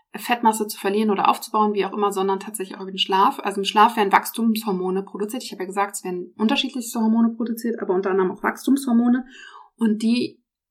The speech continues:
regen den Fettabbau an. Und es gab eine Studie mit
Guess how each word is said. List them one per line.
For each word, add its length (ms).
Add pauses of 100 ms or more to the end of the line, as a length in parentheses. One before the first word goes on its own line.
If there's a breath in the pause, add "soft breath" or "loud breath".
(120)
regen 360
den 180
Fettabbau 880
an. 360 (800 soft breath)
Und 120
es 140
gab 160
eine 100
Studie 280
mit 240